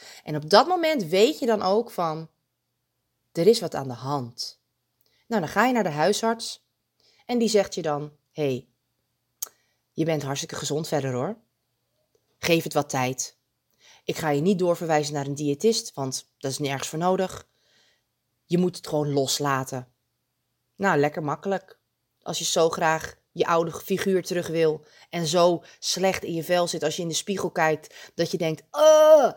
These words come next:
En dat je denkt, nou, je kijkt naar andere vrouwen,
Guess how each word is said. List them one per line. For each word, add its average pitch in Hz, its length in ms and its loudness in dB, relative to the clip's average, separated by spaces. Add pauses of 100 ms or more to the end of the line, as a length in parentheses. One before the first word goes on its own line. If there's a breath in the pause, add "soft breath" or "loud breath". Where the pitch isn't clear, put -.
(220 loud breath)
En 165 340 -6
dat 175 140 -4
je 190 80 -2
denkt, 175 260 -4 (240)
nou, 160 320 -2
je 180 80 0
kijkt 185 220 6
naar 180 100 -2
andere 190 340 2
vrouwen, 175 580 4